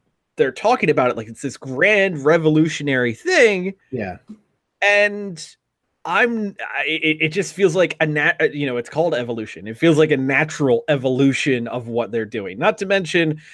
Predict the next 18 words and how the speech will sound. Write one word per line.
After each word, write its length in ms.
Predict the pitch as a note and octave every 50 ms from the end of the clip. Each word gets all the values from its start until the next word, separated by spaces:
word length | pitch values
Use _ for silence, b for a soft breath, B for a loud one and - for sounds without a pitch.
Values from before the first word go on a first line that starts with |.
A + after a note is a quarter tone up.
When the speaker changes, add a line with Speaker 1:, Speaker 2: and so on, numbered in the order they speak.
| B
Speaker 1:
it 120 | B - -
kind 180 | F#3+ F3+ F#3
of 80 | D#3+ D#3
feels 220 | - F#3 F3 D#3
like 160 | F3+ E3+ -
they're 80 | - D#3
making 340 | D3+ D#3 D3+ C#3 C#3 C#3+ C#3
up 140 | C3+ C#3 -
for 100 | - C3+
Saudi 340 | - - D#3 D3 D#3 E3 D3+
<laughs> 0 |
Arabia. 640 | D3+ C#3+ E3+ E3+ F#3+ F3+ - - D#3 C3+ E3 E3+ D#3 -
So, 440 | - - - C4 B3 - B3 A#3 A3 B B B B B B B -
it, 160 | - - A3+ -
it, 420 | - - - _ _ _ - - _
Speaker 2:
Yeah. 260 | - A#2+ A#2+ C#3 D#3+
Speaker 1:
I, 140 | F#3 G3+ G3+ - _ _ -
I'm 220 | G#3+ A3+ A3+ A3+